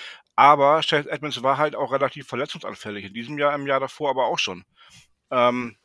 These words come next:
und dann weiß ich nicht, ob ich ihm jetzt diesen fetten Vertrag geben würde, weil man kann nicht bei-, sich nicht zwei Running Backs mit einem richtig fetten Vertrag ausstatten. Und wenn ich mich entscheiden muss zwischen James Conner und Chase Edmonds, würde ich im Zweifel James Conner nehmen.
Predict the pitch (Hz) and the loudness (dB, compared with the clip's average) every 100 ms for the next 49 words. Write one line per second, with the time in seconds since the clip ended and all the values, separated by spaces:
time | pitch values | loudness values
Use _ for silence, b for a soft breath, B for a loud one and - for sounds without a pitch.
0 | _ _ _ _ 135 131 123 131 120 170 | _ _ _ _ -2 0 0 2 2 2
1 | 170 165 151 143 160 147 139 - 185 170 | 0 -4 -6 -8 -10 -6 -8 -8 -8 -8
2 | - 143 156 139 123 147 170 117 101 101 | -4 -4 -4 -6 -2 0 0 -4 -10 -8
3 | 98 101 107 123 123 123 120 _ _ _ | -8 -2 0 0 0 -4 -8 _ _ _
4 | _ _ _ _ _ _ _ _ _ _ | _ _ _ _ _ _ _ _ _ _
5 | _ - 165 190 185 - 135 147 165 131 | _ -4 0 0 -2 0 2 2 -2 -10
6 | 156 - 143 147 131 113 98 95 - 110 | -10 -4 0 0 0 -4 -8 -10 -12 -14
7 | 104 104 117 - - - - 107 107 - | -14 -12 -12 -12 -16 -10 -10 -10 -14 -8
8 | 104 - 98 98 95 98 _ B B B | -8 -8 -10 -10 -12 -18 _ B B B
9 | B 117 131 147 147 143 - 139 165 165 | B -4 -2 -2 -6 -4 0 0 0 -4
10 | 151 - 135 131 123 113 - 160 160 131 | -8 -8 -10 -8 -8 -8 -8 -6 -6 -6
11 | 123 123 - 127 160 170 - 139 127 139 | -6 -6 -8 -12 -12 -12 -6 -6 -6 -12
12 | 135 143 139 143 143 - 165 113 87 82 | -8 -4 -4 -4 -8 -4 -4 -4 -6 -12